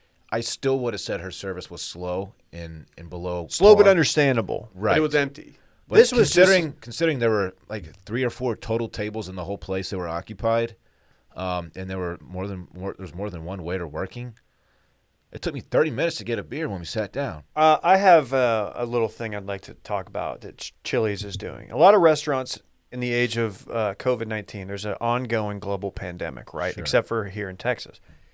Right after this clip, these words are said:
Speaker 2: um, where we're open for business, baby. So they, they've gotten rid of menus so that you get your phone and you, you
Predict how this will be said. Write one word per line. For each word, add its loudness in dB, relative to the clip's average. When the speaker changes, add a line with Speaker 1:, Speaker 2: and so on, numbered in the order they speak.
Speaker 2:
um, -6
where 0
we're 6
open 4
for -14
business, -6
baby. -12
So 8
they, 4
they've 2
gotten 10
rid 4
of -4
menus -2
so 2
that 4
you -6
get 2
your 2
phone 2
and -8
you, -6
you -6